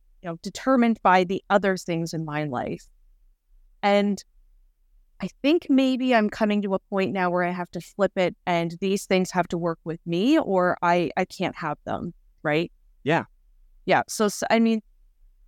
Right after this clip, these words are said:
Speaker 1: as much as I love those play dates, I love those family times, three weekends in a row.
Speaker 2: It's too much.
Speaker 1: It's,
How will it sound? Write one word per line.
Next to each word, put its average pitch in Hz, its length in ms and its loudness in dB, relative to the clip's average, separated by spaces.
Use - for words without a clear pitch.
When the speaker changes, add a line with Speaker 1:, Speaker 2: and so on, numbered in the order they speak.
Speaker 1:
as 220 160 2
much 233 240 4
as 208 100 -2
I 175 120 0
love 170 280 -2
those 185 220 -2
play 285 200 2
dates, 180 400 -4
I 185 160 2
love 185 280 4
those 208 200 -6
family 240 400 2
times, 160 440 -6
three 277 400 0
weekends 156 480 -2
in 160 80 -2
a - 180 -8
row. 131 380 -6
Speaker 2:
It's - 100 -20
too 202 120 4
much. 185 300 2
Speaker 1:
It's, - 200 2